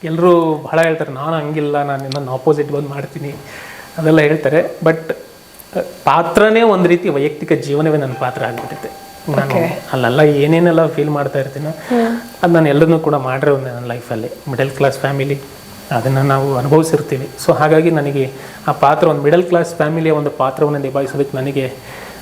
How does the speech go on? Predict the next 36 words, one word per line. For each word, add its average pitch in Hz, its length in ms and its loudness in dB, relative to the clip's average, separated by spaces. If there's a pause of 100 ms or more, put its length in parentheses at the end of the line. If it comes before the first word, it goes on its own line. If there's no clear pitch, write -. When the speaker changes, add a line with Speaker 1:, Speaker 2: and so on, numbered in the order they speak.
(120)
Speaker 1:
ಅದನ್ನು 175 280 4
ಅನುಭವಿಸ್ತಾ 190 440 4
ಹೋದೆ 139 260 2
ಅಷ್ಟೇ. - 260 -8
Speaker 2:
ಹ್ಮ್. 196 680 -2
Speaker 1:
ನನಗೆ 117 600 -4
ಪಾತ್ರಗಳನ್ನು 165 420 4
ಕೊಟ್ಟಾಗ 165 280 2
ಓಕೆ, 180 280 0
ಅಲ್ಲಿ 165 180 -2
ಮನೇಲಿ 160 340 0
ಆಗಿದ್ದೆ 156 320 0
ಅಲ್ವಾ, 143 340 -4 (100)
<laughs> 170 80 4 (2250)
ಅದನ್ನ 180 200 6
ಇಲ್ಲಿ 165 160 4
ಮಾಡಬೇಕು. 151 520 2
So 196 280 4
ಈ 190 60 2
ಥರ 185 200 4
ಅದ್ರ 175 200 2
ಜೊತೆಗೆ 190 300 2
ಒಬ್ಬ 175 180 4
ನಟನಾಗಿ 165 520 0 (320)
ಅದಕ್ಕೆ 151 280 -6
ಏನು 160 120 -2
ಕೊಡ್ಬೋದು, 135 500 -2
ಆ, - 760 -10
ರಸವತ್ತಾಗಿ 135 520 0
ಏನು 131 120 -6
ಕೊಡ್ಬೋದು, 127 340 -2
ಅದನ್ನು 123 240 -4
ಕೊಟ್ಕೊಂಡು 135 420 -2
ಮಾಡ್ಕೊಂಡು 117 340 -4
ಬರ್ತಾ 123 240 -2
ಇದ್ದೀವಿ. 117 220 -4